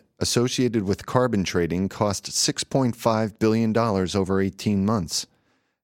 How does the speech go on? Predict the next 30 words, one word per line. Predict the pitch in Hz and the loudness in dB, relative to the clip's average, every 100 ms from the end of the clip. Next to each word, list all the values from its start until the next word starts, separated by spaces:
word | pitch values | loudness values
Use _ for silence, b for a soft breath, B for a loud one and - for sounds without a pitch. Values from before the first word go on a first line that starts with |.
| 90 | -4
and | 87 | -2
in | 85 | 0
some | - 127 131 | 0 0 0
countries | 104 90 - 92 90 | -2 -2 0 -2 0
up | 98 | -2
to | - | -2
ninety | 95 98 110 | 0 0 0
percent | 107 107 - 117 104 | -2 -2 0 0 0
of | - | -2
total | - 113 104 | -2 0 -2
trading | - 123 123 104 | -2 0 0 0
volume | 85 85 87 92 | 0 0 0 0
was | 92 87 | -2 0
a | |
result | 90 87 117 113 107 - | -2 0 0 0 -2 -6
of | 104 | -8
fraudulent | - 110 104 95 95 92 | 0 2 2 0 0 0
activities. | 87 85 - 95 82 76 - - _ _ _ _ _ _ _ _ _ _ | -2 -4 -2 -2 -4 -6 -10 -18 _ _ _ _ _ _ _ _ _ _
The | 110 | -4
tax | - 139 151 - | 0 0 0 0
schemes | - - 87 85 - - - | -2 0 0 0 -4 -6 -2
involve | 104 98 120 117 - | 0 2 2 2 2
buying | 113 123 123 | 2 2 0
carbon | 120 - 120 104 95 | 0 0 2 2 0
credits | - 90 92 - | 0 0 0 0
without | 104 98 113 - | 0 2 0 -2
paying | 107 113 107 107 | -2 0 0 2
Europe's | 98 98 98 - | 2 0 -2 -4
value-added | 92 98 98 98 104 113 110 | 0 0 0 0 0 -2 -4
taxes, | - 92 80 - 80 73 | -4 -6 -4 -4 -6 -6